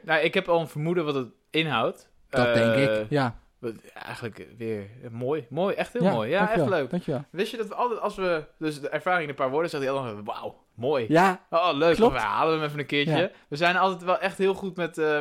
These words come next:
Speaker 1: pluimen in ons, elkaars reet, eh, steken. Ziet er ook mooi uit vandaag. Ik zie altijd op een beeldschermpje
Speaker 2: Ja.
Speaker 1: en dan zie ik de pixels mooi, maar jou wat minder. Nu, de pixels wat minder, jou toch
Speaker 2: Echt,
Speaker 1: wel.
Speaker 2: echt heel mooi.
Speaker 1: Ja, ja,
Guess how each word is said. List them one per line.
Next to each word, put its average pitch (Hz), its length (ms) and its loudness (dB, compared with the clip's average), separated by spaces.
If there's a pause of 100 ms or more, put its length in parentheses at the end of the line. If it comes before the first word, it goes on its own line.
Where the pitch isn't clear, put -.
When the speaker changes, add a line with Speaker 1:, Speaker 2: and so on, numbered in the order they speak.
(120)
Speaker 1:
pluimen 160 300 0
in 139 80 -4
ons, 127 120 -6 (320)
elkaars 123 480 -2
reet, 120 360 -2
eh, 104 160 -2
steken. 110 520 -2 (180)
Ziet - 160 -8
er 233 60 2
ook 220 80 2
mooi 262 220 2
uit 143 140 2
vandaag. 110 480 -10
Ik 156 140 -6
zie 214 160 0
altijd 190 180 0
op 165 40 -8
een 156 80 -8
beeldschermpje 226 720 0 (180)
Speaker 2:
Ja. 180 140 2
Speaker 1:
en 196 60 6
dan 151 200 -2 (140)
zie 180 200 -2
ik 135 80 -10
de 127 60 -12
pixels 180 420 -2
mooi, 123 240 0
maar 117 160 0
jou 160 200 4
wat 123 100 -2
minder. 175 380 -2 (100)
Nu, 226 400 -2
de 151 60 -14
pixels 190 380 -2
wat 170 80 -4
minder, 180 280 -2
jou 165 300 4
toch - 560 -10
Speaker 2:
Echt, 135 100 -4
Speaker 1:
wel. 131 240 2
Speaker 2:
echt - 200 -2
heel 123 140 0
mooi. 113 220 0
Speaker 1:
Ja, 202 240 -2
ja, 185 100 -4